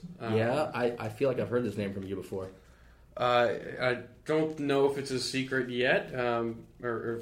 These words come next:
Speaker 1: still, but, um, Jason Groom is the, the pitcher I'm referring to, uh, left-hander from Barnegat, New Jersey, uh, who has a, a lot of, a lot of interesting things, a lot to like about Groom. Uh, this was my fourth time seeing Jason Groom.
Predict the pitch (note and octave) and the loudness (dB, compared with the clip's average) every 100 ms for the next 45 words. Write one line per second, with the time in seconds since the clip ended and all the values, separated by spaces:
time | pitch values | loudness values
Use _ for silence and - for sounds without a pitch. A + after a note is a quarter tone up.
0 | - - - C#3 F#3 - B2 A#2+ A#2 A2 | -10 -10 -2 -2 0 0 0 0 -2 0
1 | C3 C3 B2 A#2 B2 C3 C#3 A#2+ B2 A#2 | -2 -2 -2 0 2 2 0 0 2 2
2 | A#2 A#2 C3 - C3 B2 B2 B2+ B2+ - | 0 -4 -6 -4 -4 -4 -2 0 -2 -2
3 | C3+ C3+ C3 C3+ C3 C3 E3 - - - | 0 0 0 0 0 0 -2 -8 -18 -20
4 | - - A#2 A#2 A2+ C3 C3 D3 C3+ C3+ | -20 -10 -2 0 2 0 0 0 2 2
5 | C#3 C#3 - A#2+ A2+ B2 B2+ C3 B2+ B2+ | 0 -2 -6 -4 -2 0 2 2 2 -2
6 | A#2 B2 C3 C3+ D#3+ E3 E3 - - - | -2 0 0 0 -2 -2 -4 -14 -20 -20
7 | - - A#2+ A#2+ A#2 A#2 A#2 C3 C3 - | -16 -4 0 2 2 2 0 -2 -2 -2
8 | E3 A3 A3+ - F3 E3 C#3 C3+ B2 E3 | 0 0 -2 -4 0 2 4 4 2 2
9 | F3+ E3 - - - - - - - B2+ | 0 -2 -10 -20 -20 -20 -20 -18 -10 -6
10 | C3 C#3 C3+ C3 C3 - B2 A#2+ A#2+ B2 | -2 0 0 0 -2 -4 -2 -2 0 0
11 | C3 A#2+ A#2+ B2+ A2+ A#2 A#2+ B2+ B2+ B2 | 0 0 0 0 0 0 2 2 0 0
12 | - B2+ C3 C3 C3 - - - - D#3+ | 0 2 2 2 -2 -10 -16 -20 6 8
13 | A#2 B2 C#3+ C3+ C3 B2 A#2+ A#2 A2+ - | 8 4 -2 -2 0 4 4 2 -2 -6
14 | C3+ C3+ C3+ - B2+ C3 D#3 E3 - E3+ | 0 0 0 -4 0 0 0 -2 -4 0
15 | E3 E3 E3 D#3+ D#3+ D#3+ D#3 D#3 E3 E3+ | 4 6 4 2 0 0 0 2 4 4
16 | E3+ | 2